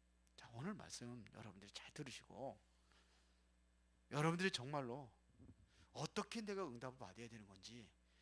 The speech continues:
분명한 답을 얻으시고 여러분들 기도해 보세요. 자, 이러니까요. 전도는요.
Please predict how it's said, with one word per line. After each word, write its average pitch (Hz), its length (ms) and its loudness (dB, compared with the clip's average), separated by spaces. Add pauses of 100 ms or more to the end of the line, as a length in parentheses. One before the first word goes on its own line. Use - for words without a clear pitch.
(100)
분명한 220 420 4
답을 143 280 -4
얻으시고 120 520 -6 (320)
여러분들 214 260 -8
기도해 - 280 -8
보세요. - 260 -10 (2250)
자, - 240 -4 (840)
이러니까요. 175 760 2 (180)
전도는요. 143 800 -2